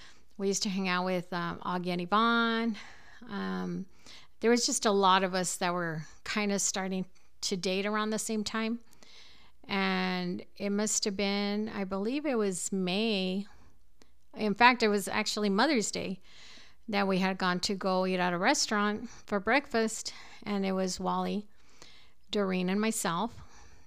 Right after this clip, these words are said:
And my daughter was already five when I got saved. And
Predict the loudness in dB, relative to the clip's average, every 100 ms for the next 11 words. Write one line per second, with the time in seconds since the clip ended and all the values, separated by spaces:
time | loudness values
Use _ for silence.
0 | -12 -6 -4 -2 -2 0 2 4 4 2
1 | 0 -2 -2 -2 -2 -6 -14 -18 -18 -18
2 | -18 -18 -16 -18 -6 0 2 2 -2 -4
3 | -8 -12 -6 -4 -2 -2 -4 -4 -2 -2
4 | -4 -8 -12 -16 -16 -16 -8 -2 0 0
5 | 0 -2